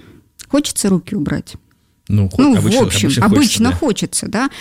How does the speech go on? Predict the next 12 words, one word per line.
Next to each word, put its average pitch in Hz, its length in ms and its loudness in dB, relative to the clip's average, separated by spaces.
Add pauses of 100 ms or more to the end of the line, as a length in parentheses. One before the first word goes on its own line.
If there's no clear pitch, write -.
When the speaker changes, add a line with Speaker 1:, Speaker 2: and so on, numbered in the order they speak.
(200)
Speaker 1:
Вот 202 240 -4
этот - 500 -6
момент, 233 580 2
понятно, 214 420 2
когда 185 300 -2
нам 170 280 2
больно, 240 400 2
когда 170 420 -4
мы, 175 240 2 (240)
мы 185 300 2
в, 170 640 -6
в, 143 40 -10